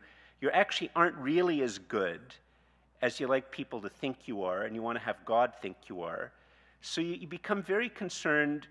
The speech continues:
even with whether you're conscious of it or not, with image management. And, um, you, you sort of might even deceive yourself that you're far better than you actually are.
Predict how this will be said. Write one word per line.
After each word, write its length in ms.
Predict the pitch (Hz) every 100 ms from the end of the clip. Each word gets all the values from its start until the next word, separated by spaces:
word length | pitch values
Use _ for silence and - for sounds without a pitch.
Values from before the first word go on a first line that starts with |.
| - _ -
even 260 | 170 180 175
with 160 | 156 - 147
whether 180 | 160
you're 120 | 165 143
conscious 540 | - 156 151 143 - -
of 100 | 131
it 80 | 120
or 80 | 117
not, 400 | 143 147 110 -
with 140 | 110 -
image 400 | 160 170 147 -
management. 840 | 117 110 104 92 - 90 - - - _ _ _ _ _ _ _ 123
And, 420 | 123 120 117 - -
um, 520 | 113 104 104 104 107 - -
you, 140 | 120 -
you 80 |
sort 180 | - 160
of 100 | 151 - - 139
might 200 | 151 156
even 200 | 147 139
deceive 580 | 127 - 165 170 160
yourself 520 | 143 117 - 104 90 -
that 100 | -
you're 100 | 120
far 260 | - 127 113
better 320 | 123 117 107
than 160 | 107
you 140 | 107 104
actually 460 | 104 - - 104
are. 380 | - 113 104 -